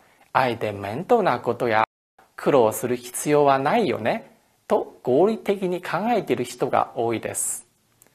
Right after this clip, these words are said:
一方で、精神疾患などで家に閉じこもっ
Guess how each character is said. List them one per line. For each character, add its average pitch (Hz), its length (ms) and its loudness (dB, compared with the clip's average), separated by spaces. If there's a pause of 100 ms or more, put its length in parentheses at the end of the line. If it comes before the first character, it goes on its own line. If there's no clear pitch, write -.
(440)
一 147 260 -4
方 208 220 8
で、 110 320 -2 (400)
精 233 280 2
神 240 220 -2
疾 262 320 -4
患 117 260 -2
な 123 120 2
ど 110 120 -2
で 110 320 -2
家 113 240 -2
に 123 120 -6
閉 110 160 -6
じ 135 160 -4
こ 131 100 -4
も 131 160 -4
っ 226 60 -12